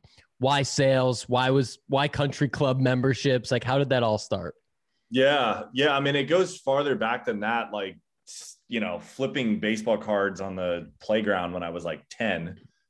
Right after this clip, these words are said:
Speaker 1: Yeah.
Speaker 2: um, which is actually picked back up during covid. I got back into sports cards again during covid, which has been a blast.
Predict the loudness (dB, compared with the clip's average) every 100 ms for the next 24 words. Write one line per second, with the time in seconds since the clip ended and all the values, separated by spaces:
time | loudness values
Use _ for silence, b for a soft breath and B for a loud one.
0 | -8 -4 -2 -2 -4 -10 -12 -14 -4 -4
1 | 0 0 0 0 -4 -4 -4 -2 -2 -2
2 | -2 -8 -2 0 2 0 -2 -4 -6 -6
3 | -10 -10 -10 -8 -10 -8 -10 -12 -14 -10
4 | -6 -6 -6 -14 -18 -14 -12 -10 -10 -10
5 | -12 -18